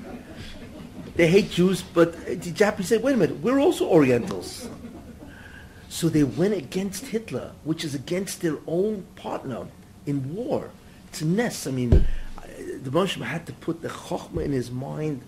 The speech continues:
Unbelievable. What a taina. You know what I'm saying? And, and so on. So the, so the Japanese had moedik zchus, tremendous. I mean, for every word a Jew learns,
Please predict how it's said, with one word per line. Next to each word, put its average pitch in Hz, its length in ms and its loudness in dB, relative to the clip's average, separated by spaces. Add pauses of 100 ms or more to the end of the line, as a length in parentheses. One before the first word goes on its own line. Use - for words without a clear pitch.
(320)
Unbelievable. 135 540 2
What 127 160 0
a 127 60 -6
taina. 131 500 -2 (500)
You 120 60 -4
know 120 80 -2
what - 20 -2
I'm 120 60 -4
saying? 143 420 -6 (420)
And, 135 160 -6
and 135 160 -6
so 147 180 -2
on. 123 120 -6
So 127 160 -6
the, 120 140 -6 (180)
so 147 140 -2
the 127 100 -2
Japanese 185 440 -4
had 143 120 -6
moedik 214 400 0
zchus, - 580 -4 (360)
tremendous. 196 480 -4
I - 440 -16
mean, 160 320 2 (140)
for - 240 2
every 214 220 4
word 170 340 6
a 151 60 4
Jew 131 220 -6
learns, 135 680 -2